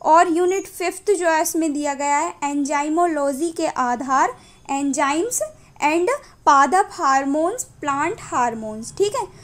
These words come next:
So ये पांचों यूनिट दी गई हैं आपकी पेपर फर्स्ट के अंतर्गत। अब हम देखते हैं पेपर सेकंड। पेपर सेकंड जो है इसका नाम है कोशिका जैविकी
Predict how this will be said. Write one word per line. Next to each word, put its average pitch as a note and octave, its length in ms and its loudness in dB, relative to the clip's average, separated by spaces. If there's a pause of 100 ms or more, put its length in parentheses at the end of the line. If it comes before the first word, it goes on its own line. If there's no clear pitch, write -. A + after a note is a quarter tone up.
(160)
So F4 160 -4
ये E4 200 0
पांचों F4 460 -2
यूनिट F#4+ 380 -2
दी D#4+ 160 0
गई E4+ 260 2
हैं F4+ 100 4
आपकी E4+ 380 2
पेपर E4 400 -2
फर्स्ट - 500 -4
के F#4 80 -6
अंतर्गत। D#4 640 -2 (300)
अब D#4 180 6
हम G4+ 180 4
देखते F4+ 300 0
हैं G#4+ 120 -2
पेपर F4+ 420 2
सेकंड। C4 640 -2
पेपर E4+ 320 2
सेकंड G4+ 520 0
जो F#4+ 60 2
है F#4 140 6
इसका G4 280 0
नाम F4 300 2
है G#4 120 0
कोशिका F#4 500 0
जैविकी D#4 580 -2